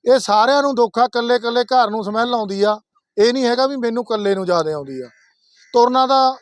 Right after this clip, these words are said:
ਆਪਾਂ ਨੂੰ ਪੈਣਾ ਹੀ ਸੀਗਾ। ਇਹ ਪੰਜ ਸੱਤ ਜਾਣੇ ਜਿੰਨੇ ਵੀ ਆਪਣੇ ਖੜ੍ਹੇ ਆ, ਇਹ ਸਾਰੇ ਇਹ ਕੰਮ ਨੂੰ ਤੁਰ ਪਏ, ਤੁਸੀਂ ਸਾਥ ਦਿੱਤਾ, ਅਸੀਂ ਸਫਲ ਆ। ਹੁਣ ਜਿਹੜੇ ਆਪਣੇ ਗਾਂਹ ਵਾਲੇ, ਇੱਕ ਨੰਬਰ ਇੱਕ ਤੇ ਜੀ, ਆਪਾਂ ਕੋਈ ਵੀ ਕਦਮ ਬਿਨਾਂ ਪੁੱਛੇ ਚੱਕਣਾ ਨੀਗਾ, ਸਾਰਿਆਂ ਦੀ ਰਾਏ ਨਾਲ ਚੱਲਣਾ।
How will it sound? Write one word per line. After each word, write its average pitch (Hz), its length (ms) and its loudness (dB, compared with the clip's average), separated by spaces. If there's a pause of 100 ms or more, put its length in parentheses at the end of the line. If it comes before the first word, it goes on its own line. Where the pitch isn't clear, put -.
(260)
ਆਪਾਂ 247 280 2
ਨੂੰ 262 120 -2
ਪੈਣਾ 233 260 0
ਹੀ 233 100 -2
ਸੀਗਾ। 247 380 2
ਇਹ 247 160 2
ਪੰਜ 233 220 -2
ਸੱਤ 220 220 -6
ਜਾਣੇ 220 260 -4
ਜਿੰਨੇ 208 300 -4
ਵੀ 226 100 -2
ਆਪਣੇ 220 300 -2
ਖੜ੍ਹੇ 220 300 0
ਆ, 202 180 2 (480)
ਇਹ 247 120 2
ਸਾਰੇ 247 440 4
ਇਹ 254 220 -2
ਕੰਮ 240 240 -2
ਨੂੰ 247 140 -6
ਤੁਰ 220 180 -2
ਪਏ, 254 200 0
ਤੁਸੀਂ 226 320 -8
ਸਾਥ 202 280 0
ਦਿੱਤਾ, 220 280 -2
ਅਸੀਂ 208 160 -8
ਸਫਲ 156 340 -6
ਆ। 120 100 -14 (640)
ਹੁਣ 247 160 2
ਜਿਹੜੇ 294 220 2
ਆਪਣੇ 277 380 4
ਗਾਂਹ 233 260 2
ਵਾਲੇ, 247 180 4 (180)
ਇੱਕ 262 120 -4 (140)
ਨੰਬਰ 240 340 0
ਇੱਕ 262 180 0
ਤੇ 254 200 0
ਜੀ, 254 240 -2 (400)
ਆਪਾਂ 233 340 2
ਕੋਈ 269 280 0
ਵੀ 302 140 -2
ਕਦਮ 254 340 0
ਬਿਨਾਂ 233 260 0
ਪੁੱਛੇ 240 320 -4
ਚੱਕਣਾ 233 400 -4
ਨੀਗਾ, 226 260 -2
ਸਾਰਿਆਂ 233 360 0
ਦੀ 269 120 -8
ਰਾਏ 208 180 0
ਨਾਲ 208 180 -2
ਚੱਲਣਾ। 196 320 -4